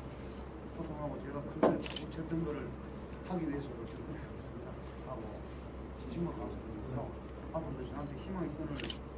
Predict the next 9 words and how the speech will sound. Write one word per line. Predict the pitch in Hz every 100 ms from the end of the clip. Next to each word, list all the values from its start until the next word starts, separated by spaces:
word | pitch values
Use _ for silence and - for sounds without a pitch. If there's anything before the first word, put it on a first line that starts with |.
| 165
놓지 | 185
마시고 | 175 135 - 147 - - - - - -
저한테 | - - -
좀 | - - - -
계속 | 151 170 170 160 - 147
연결해 | 175 156 131
주시길 | 117 - 135 - - - - -
부탁드리겠습니다. | - 156 139 131 120 - - - - - -
그리고 | 185 170 160 185